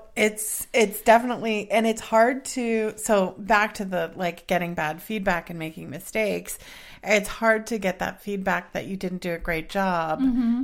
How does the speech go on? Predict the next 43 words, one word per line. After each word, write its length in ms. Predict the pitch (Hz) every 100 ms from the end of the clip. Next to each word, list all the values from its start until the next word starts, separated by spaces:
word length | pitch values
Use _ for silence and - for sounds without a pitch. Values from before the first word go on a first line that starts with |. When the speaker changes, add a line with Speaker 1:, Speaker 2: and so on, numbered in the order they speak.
| - -
Speaker 1:
you 180 | 202
know, 380 | 185 170 165 - -
and 400 | 190 185 196 - _ -
hard 380 | - - 220 202
to 120 | 190
not 240 | 190 170 -
take 220 | 180 165
that 240 | 170 123
personally 580 | - 180 175 190 165 156
when 240 | 165 170 180
you 80 |
put 280 | 185 - 226
your 180 | 202 202
blood, 420 | 185 185 180 175
your 140 | 180 170
sweat, 340 | - 175 160
and 120 | 170
your 100 | 170
tears 380 | 160 - 160 160
into 260 | 160 156 165
your 80 | 151
business. 640 | 147 151 90 180 - -
Speaker 2:
Yeah. 240 | 226 226 214 - - - - -
Speaker 1:
But 400 | 190 226 214 180 - - - -
at 120 | 220 196
the 120 | 190
same 420 | - 226 247 269
time, 580 | 269 196 165 160 170 190
<clears throat> 60 | -
I 580 | 311 294 220 190 185 185
think 240 | 190 180 -
that 260 | 165 156
those 220 | 208 202 196
things 220 | 202 190
are 100 | 160 -
also 320 | 202 185 -
so 220 | - 165
important 500 | 143 151 170 135 -
because 600 | - 160 - 160 147 160 - - - - - - _
Speaker 2:
You 120 | 240 214
Speaker 1:
if 60 |
you 40 | 262
Speaker 2:
learn. 400 | 453 196 202